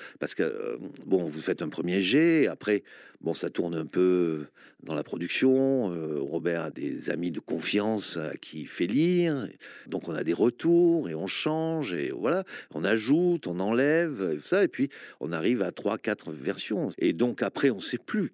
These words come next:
qui. Le travail se fait sur un an et demi, à peu près, même si on écrit très vite, mais le travail de maturation, on laisse reposer. Moi, je vous dis, c'est la cuisine. Alors, je dis, mais, euh, c'est, <laughs> qui a apporté l'ail ? Qui a apporté les, les oignons ? Qui a apporté les olives ?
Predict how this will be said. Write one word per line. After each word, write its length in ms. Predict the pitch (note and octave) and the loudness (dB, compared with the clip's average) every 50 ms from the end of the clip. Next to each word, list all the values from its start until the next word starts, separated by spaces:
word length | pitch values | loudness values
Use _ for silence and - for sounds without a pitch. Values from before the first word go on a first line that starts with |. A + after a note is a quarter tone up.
| - - | -8 -12
qui. 300 | - - G2+ F#2 E2+ D#2 - - - - | -6 -4 -4 -4 -4 -6 -10 -14 -10 -6
Le 120 | D#2+ E2+ | -6 -4
travail 260 | - - F#2+ G2+ G2+ E2+ | -2 0 0 0 0 0
se 160 | - - F2+ | -2 -2 -2
fait 60 | F#2 | -2
sur 240 | - - - D#2+ D2 | -2 0 -4 -2 -2
un 120 | F2+ F#2 F#2+ | -2 0 0
an 100 | F#2+ G2 | 0 0
et 60 | A2 | 0
demi, 400 | A#2 C#3+ E3+ G3 G#3 F3 - - F2 - | 0 0 0 0 0 0 -2 -6 -12 -16
à 60 | - | -12
peu 120 | - - | -10 -10
près, 300 | D2 - - - D#2 - | -8 -8 -8 -8 -8 -6
même 160 | - - G#2 G#2+ | -2 -2 0 0
si 100 | - G#2+ | 0 0
on 80 | G#2+ | 0
écrit 300 | F#2+ F#2 - - - F2+ | 0 -2 -2 -4 -8 -8
très 220 | - - - G#2+ G2+ | -6 -2 0 0 0
vite, 280 | G#2+ E3+ G#3 - - | 0 -2 -4 -4 -4
mais 180 | G2 F#2 F2 E2 - - - - - | -4 -4 -4 -4 -6 -12 -18 -10 -2
le 100 | - F#2 | -2 -2
travail 220 | - - A2+ A2 G#2 | 0 0 0 0 0
de 80 | F2+ | -2
maturation, 840 | G2 A2 A2+ - - - A2 G#2+ G2+ - - - A2 A2 A2 A2+ G#2+ - - - - - - | -2 -2 -2 -2 -2 -2 -2 -2 -2 -2 -2 0 0 2 2 0 -2 -4 -10 -20 -20 -16 -10
on 120 | - E2+ F2 | -4 -2 -2
laisse 180 | F2+ F2+ - | -2 0 0
reposer. 520 | - F#2+ - - F#2+ F#2 F#2 C#3 G3+ A#3 A3+ - - - - - - | -2 -2 2 2 2 2 4 2 0 0 -2 -8 -16 -20 -16 -8 -2
Moi, 140 | D#3+ G3+ | -2 -2
je 100 | F3+ F#2 | -2 -2
vous 80 | D#2+ D2+ | -6 -8
dis, 220 | D2+ D#2+ - F#2 | -6 -4 -2 -2
c'est 160 | E2 - - D2+ | -2 -4 -4 -4
la 100 | D#2 D#2+ | -4 -4
cuisine. 380 | - - E2+ F2+ G2+ G2 D#2 - | -6 -8 -8 -6 -6 -6 -6 -8
Alors, 100 | - - | -12 -14
je 60 | - | -14
dis, 60 | - - | -14 -12
mais, 280 | D2 B1+ - - - | -12 -12 -12 -14 -14
euh, 40 | B1+ - | -10 -4
c'est, 140 | - E3+ - | -2 -4 -4
<laughs> 340 | - - - - - - - | -4 -8 -18 -18 -18 -8 0
qui 160 | - C#3 C3 | 4 4 4
a 60 | A#2+ | 4
apporté 800 | A2 - - G#2+ - - - A2 G#2+ G#2+ G#2+ G#2 G2 F#2 F2+ F#2 | 4 2 0 -2 -2 0 0 2 4 6 6 6 4 4 4 4
l'ail ? 400 | G2 G#2+ G#2+ A2 A#2 B2 A#2+ A2+ - - - - - - - | 4 4 2 2 0 -2 -4 -6 -12 -20 -20 -20 -20 -20 -10
Qui 160 | - - G#2 | 0 2 4
a 60 | G2 F#2+ | 4 4
apporté 640 | F#2+ - G2+ F2 - - G#2 G2+ G2 G2 F#2+ F#2 | 2 0 -2 -2 0 2 4 4 6 4 4 4
les, 300 | F2+ F2 F2+ F2+ F#2+ F#2+ E2+ | 2 2 2 2 2 0 2
les 180 | F2 F2+ F2 | 0 0 0
oignons ? 380 | F2+ F#2 F#2 F#2+ G2 F#2+ G#2+ - | 0 0 0 -2 -2 -2 -2 -2
Qui 160 | - - A2 | 0 0 0
a 40 | E2+ | 0
apporté 300 | D#2 - - - - - | 0 -2 -12 -6 -2 0
les 200 | G2 F#2 F2+ F2 | 0 0 2 2
olives ? 340 | F#2+ F#2 F#2+ G2 G2 G2+ G2+ | 2 2 2 2 0 -2 -4